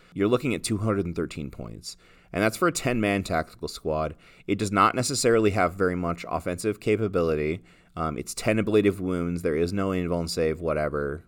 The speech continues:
But, you know, it does score. It does move quickly. It does have an anti-tank or anti-dread threat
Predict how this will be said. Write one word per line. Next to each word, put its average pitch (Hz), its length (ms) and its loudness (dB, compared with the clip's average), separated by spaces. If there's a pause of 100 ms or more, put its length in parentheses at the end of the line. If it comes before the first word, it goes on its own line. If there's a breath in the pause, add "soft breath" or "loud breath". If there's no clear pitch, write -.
But, 90 280 2
you 95 80 -2
know, 90 240 0
it 92 220 -4
does 95 260 2
score. 82 440 0
It - 160 -6
does 90 220 2
move 90 280 -4
quickly. 73 500 -4 (260 loud breath)
It 87 100 -8
does 87 200 2
have 85 180 2
an 78 160 -6
anti-tank 78 640 -6
or 90 140 -6
anti-dread 78 720 -6
threat - 440 -6